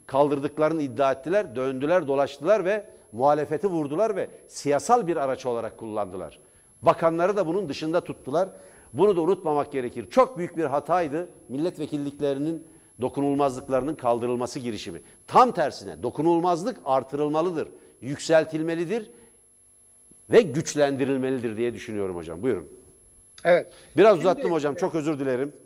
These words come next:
Speaker 2: Yo, rica ederim. Rica ederim. Gayet iyi, gayet iyi, gayet iyi.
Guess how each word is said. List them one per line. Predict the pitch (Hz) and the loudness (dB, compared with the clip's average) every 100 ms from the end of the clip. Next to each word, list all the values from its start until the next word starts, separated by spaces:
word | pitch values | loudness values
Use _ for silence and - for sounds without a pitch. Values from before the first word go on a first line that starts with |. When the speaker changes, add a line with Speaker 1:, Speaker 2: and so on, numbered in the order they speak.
| _ _ 147 | _ _ -2
Speaker 2:
Yo, | 214 277 269 | 2 2 0
rica | 233 233 269 | -4 -10 -10
ederim. | 302 285 175 _ 156 | -10 -12 -16 _ -20
Rica | 165 233 | -14 -12
ederim. | 240 185 - | -12 -16 -10
Gayet | 160 233 262 - | -4 -2 -2 -4
iyi, | 170 135 | -12 2
gayet | 180 233 214 - | 4 4 0 -6
iyi, | 120 - _ - | -12 -14 _ -2
gayet | 180 175 - | 0 0 -4
iyi. | 117 | -14